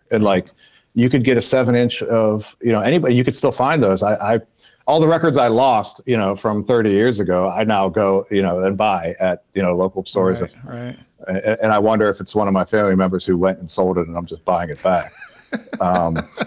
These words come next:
Speaker 1: <laughs> but, uh, it,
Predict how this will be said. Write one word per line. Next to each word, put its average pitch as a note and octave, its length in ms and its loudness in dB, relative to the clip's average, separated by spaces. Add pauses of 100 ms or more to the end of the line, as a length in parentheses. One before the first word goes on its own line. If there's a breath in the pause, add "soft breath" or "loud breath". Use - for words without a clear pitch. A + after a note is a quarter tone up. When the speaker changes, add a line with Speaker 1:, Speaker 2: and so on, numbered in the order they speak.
(220)
Speaker 1:
<laughs> - 1900 -2
but, G#2 320 2
uh, G2+ 480 2
it, C3 40 2